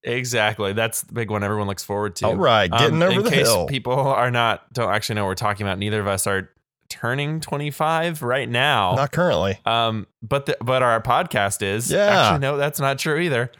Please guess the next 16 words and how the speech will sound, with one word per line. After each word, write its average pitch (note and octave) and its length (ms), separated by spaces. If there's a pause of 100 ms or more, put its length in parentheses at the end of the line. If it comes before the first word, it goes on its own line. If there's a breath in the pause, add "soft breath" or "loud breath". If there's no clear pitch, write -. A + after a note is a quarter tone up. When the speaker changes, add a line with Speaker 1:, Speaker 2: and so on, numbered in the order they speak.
(420 soft breath)
Speaker 1:
Uh, A2+ 460 (180)
but C3 160
it C#3+ 100
is E3+ 140
twenty-five F3+ 440
episodes B2+ 680
old. F#2 400
Speaker 2:
Yes, D#3 420
our, E3+ 320 (140)
our F3 280
podcast D3+ 600
can A#2+ 160
now A#2 180
rent G#2+ 320
a G2+ 60
car. F2 360